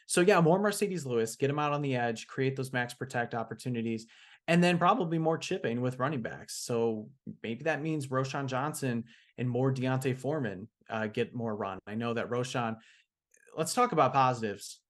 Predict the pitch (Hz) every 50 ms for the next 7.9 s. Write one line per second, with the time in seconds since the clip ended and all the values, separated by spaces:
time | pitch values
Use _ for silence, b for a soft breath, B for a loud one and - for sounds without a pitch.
0 | - 131 143 131 120 110 120 117 113 107 110 113 107 101 98 107 113 117 110 107
1 | 104 107 120 151 180 170 - 131 117 110 120 117 120 120 - 113 107 104 107 120
2 | 156 160 160 135 135 - - 117 110 113 123 127 127 123 117 117 92 107 107 101
3 | 104 104 110 117 123 127 135 131 131 131 127 127 B B B B B B - 123
4 | 117 113 110 107 104 - - - 123 - 123 113 - - - 131 127 - 123 131
5 | 123 104 110 127 147 156 151 131 117 110 117 117 127 127 127 135 123 117 120 123
6 | 113 110 107 113 110 113 117 120 117 - 240 262 330 330 339 285 240 220 - 226
7 | 214 175 170 185 165 156 160 160 165 160 147 135 143 139 135 131 123